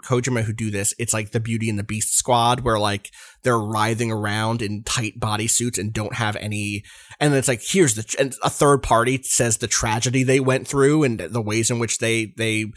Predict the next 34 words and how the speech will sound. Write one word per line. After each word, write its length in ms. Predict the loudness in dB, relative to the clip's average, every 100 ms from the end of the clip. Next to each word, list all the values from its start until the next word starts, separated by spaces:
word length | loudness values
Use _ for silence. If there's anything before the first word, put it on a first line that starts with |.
| -16 -18 -12 -2
uh, 120 | -2
were 80 | 0
traumatized 840 | 0 0 0 0 2 4 4 2
that 160 | 0 -4
led 240 | -4 -4
them 160 | -2 -2
to 100 | -2
be 200 | -2 -2
like 220 | 0 0
this. 420 | 0 0 2 0 -2 -8 -12 -2
Uh, 160 | 0 2
it's 200 | 0 2
not 360 | 2 2 2 -2
those 260 | 0 0 0
characters 1000 | 0 0 0 0 0 0 0 0 -2 _ _ -2
as 180 | -2 -2
agents 400 | -2 -2 -2 -2
in 160 | -2 -4
their 180 | -4 -6
worlds. 580 | -6 -2 -2 -4 -10 -14 -20 -20 _
Um, 540 | -2 0 0 -2 -6 -8
uh, 280 | -4 -2 -4 -4 -8 -2
and, 180 | -2 -2
and 120 | -2 -2
I 80 |
also, 360 | 0 0 0 -6 -10 -18 _ -20 -20 _ -2
you 160 | 0
know, 220 | 0 -4 -14 _ _ _ _
listen, 320 | -2 0 -2 -2
I 180 | 2 2
definitely 500 | 2 0 2 -2 -2
follow 760 | -4 0 2 2 0 -2 -6 -10
the 260 | -6 -4 -4
lead 500 | -4 -4 -4 -6